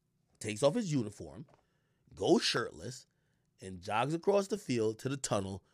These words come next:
to go back to the locker room, and subsequent-,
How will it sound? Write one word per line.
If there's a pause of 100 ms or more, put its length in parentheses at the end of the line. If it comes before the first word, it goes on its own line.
(160)
to
go
back
to
the
locker
room, (340)
and
subsequent-,